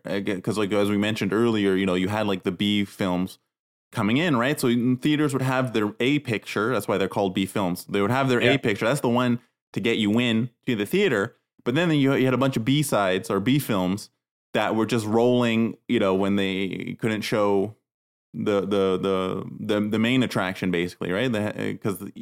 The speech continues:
Speaker 1: you know, theaters couldn't just show one, one film and, "Okay, we're closed," right? We need people constantly, constantly coming in.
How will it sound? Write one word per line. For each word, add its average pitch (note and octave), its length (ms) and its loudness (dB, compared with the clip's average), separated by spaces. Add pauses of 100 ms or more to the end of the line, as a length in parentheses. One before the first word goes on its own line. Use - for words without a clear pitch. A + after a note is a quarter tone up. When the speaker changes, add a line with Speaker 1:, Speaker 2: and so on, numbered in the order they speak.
(340)
Speaker 1:
you B2+ 120 -2
know, G#2 160 2
theaters A#2+ 340 2
couldn't A2+ 280 2
just G#2 340 0
show A2 200 2
one, G#2 600 0
one G#2+ 200 2
film G#2+ 440 0 (400)
and, G#2 200 0
"Okay, C#3+ 340 2
we're A#2 120 -2
closed," B2+ 360 2
right? A#2 220 2
We G#2+ 160 0
need A#2 200 0
people A2+ 300 -2
constantly, A2+ 560 -2
constantly F#2+ 360 -4
coming - 260 -4
in. F3+ 240 0